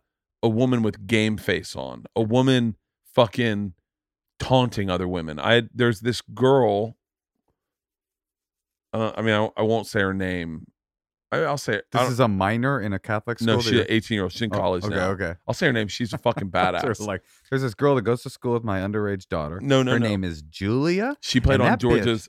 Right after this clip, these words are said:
Speaker 1: she played on Georgia's softball team last year. Her name's
Speaker 2: Uh-huh.
Speaker 1: Nick.
Speaker 2: Her name's Nick?
Speaker 1: Nicole.
Speaker 2: Uh-huh.
Speaker 1: They called her Nick. And she was, she was everything I was in sports, meaning competitive,
Speaker 2: Yeah.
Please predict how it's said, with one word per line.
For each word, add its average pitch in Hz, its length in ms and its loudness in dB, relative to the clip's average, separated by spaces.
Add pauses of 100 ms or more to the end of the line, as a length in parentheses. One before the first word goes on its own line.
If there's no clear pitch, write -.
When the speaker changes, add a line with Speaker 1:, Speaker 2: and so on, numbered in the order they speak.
Speaker 1:
she - 100 -12
played 123 180 0
on 113 100 0
Georgia's 95 280 -4
softball 101 400 -2
team 90 220 -6
last 82 260 -10
year. 78 180 -8
Her 90 40 -10
name's 92 200 -4
Speaker 2:
Uh-huh. 104 200 -6
Speaker 1:
Nick. 95 420 -6 (800)
Speaker 2:
Her 117 80 -2
name's 113 220 -2
Nick? 104 340 -2 (100)
Speaker 1:
Nicole. 101 540 0 (200)
Speaker 2:
Uh-huh. 95 160 -6
Speaker 1:
They 101 60 -2
called 110 160 4
her 107 60 0
Nick. 98 340 -4 (480)
And 98 100 -6
she - 240 0
was, 98 640 0 (540)
she - 260 2
was 117 540 0 (380)
everything 147 680 2 (180)
I 117 160 4
was 117 500 -2
in 107 160 -4
sports, 113 720 -6
meaning 110 380 -2 (380)
competitive, 127 800 2
Speaker 2:
Yeah. 95 260 -2